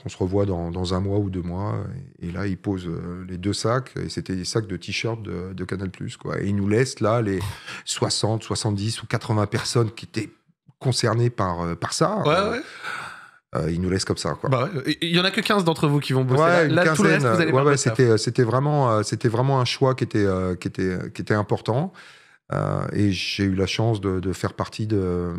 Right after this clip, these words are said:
Speaker 1: de ceux qui ont, qui ont été choisis. Et, euh, et trois ans plus tard, euh,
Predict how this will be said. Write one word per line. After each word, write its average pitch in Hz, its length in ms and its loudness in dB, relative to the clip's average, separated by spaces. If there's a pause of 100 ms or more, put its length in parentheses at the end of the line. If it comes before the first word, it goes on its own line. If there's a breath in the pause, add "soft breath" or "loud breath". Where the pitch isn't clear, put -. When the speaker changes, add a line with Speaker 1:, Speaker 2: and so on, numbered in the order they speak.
(260)
Speaker 1:
de 98 100 -8
ceux 110 200 0
qui - 140 -4
ont, 90 300 -2
qui - 160 -8
ont 95 80 0
été 92 180 -2
choisis. 123 640 2
Et, 98 300 4
euh, 90 260 0 (580 loud breath)
et 95 260 4
trois 113 320 -2
ans 113 60 2
plus 107 160 -4
tard, 123 400 2
euh, 90 540 -2